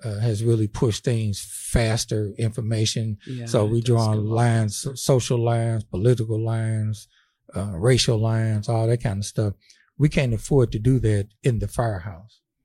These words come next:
Speaker 1: because of that intimate relationship. If you can really go down the ho-, hole, I don't wanna have to think twice about grabbing you, you know,
Speaker 2: Right.
Speaker 1: but you gotta be careful, 'cause if you just had a bad exchange with this person,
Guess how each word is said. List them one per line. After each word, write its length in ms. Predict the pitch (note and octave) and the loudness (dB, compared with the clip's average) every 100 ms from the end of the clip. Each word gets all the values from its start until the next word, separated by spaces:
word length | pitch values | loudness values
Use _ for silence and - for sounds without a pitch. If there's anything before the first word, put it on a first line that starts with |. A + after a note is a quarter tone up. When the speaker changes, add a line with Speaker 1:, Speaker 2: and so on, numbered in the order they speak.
| _ _ _ - | _ _ _ -10
Speaker 1:
because 460 | A#2 - A#2 G#2+ - | -4 0 2 2 -2
of 140 | G#2 | -2
that 180 | A#2+ A2+ | 0 0
intimate 440 | B2 A#2 - G2 | 0 -2 -4 -4
relationship. 640 | G#2 B2+ D3+ A2+ - A2 G#2+ | 0 2 2 -2 -4 -6 -6
If 140 | G2 | -6
you 120 | C#3+ | -4
can 100 | E3 | -2
really 140 | A#2+ A#2 | -2 0
go 140 | A#2 | 0
down 240 | A2+ G#2+ G2 | 0 -2 -4
the 80 | |
ho-, 300 | F#2 D3 D3 - | -2 0 -2 -4
hole, 560 | - C#3 D#3 B2 G#2 - - - - _ _ - | -2 2 4 4 2 -6 -12 -12 -14 _ _ -8
I 100 | G2 | -2
don't 120 | C#3 G#3+ | 0 0
wanna 200 | C#3+ B2 | 2 0
have 120 | A#2 | 0
to 100 | A#2 | -2
think 300 | - A#2 G#2 | 0 -2 -2
twice 320 | - G#2 G2+ | -4 -4 -4
about 300 | A2 A2 F#2 | -4 -4 -2
grabbing 400 | G2+ G2 G2 F#2+ | -2 -2 -2 -4
you, 140 | F#2+ G#2 _ _ _ _ _ _ _ _ _ _ | -6 -8 _ _ _ _ _ _ _ _ _ _
you 160 | - C3 | 0 2
know, 140 | A2 | 2
Speaker 2:
Right. 180 | G#2 G#2+ | 0 0
Speaker 1:
but 240 | C#3+ D3+ A2 | 2 2 2
you 80 | |
gotta 200 | C3+ A#2 | 0 0
be 120 | G#2+ A2 | -2 -8
careful, 440 | - A#3 - A2+ | -6 -6 -6 -10
'cause 240 | - G#2 | -6 -6
if 120 | G2 F#2+ | -6 -6
you 140 | C3+ | -4
just 220 | A#2 A#2 | -2 -2
had 240 | - A2 G#2 | 0 0 0
a 20 | |
bad 320 | G#2+ A2+ G#2+ | -2 -2 -2
exchange 540 | G2+ - D3 D#3+ F3+ C3+ | -4 -6 -4 -4 -4 -8
with 100 | G2+ | -12
this 140 | F#2 | -12
person, 480 | - A2 G2 - | -10 -12 -10 -14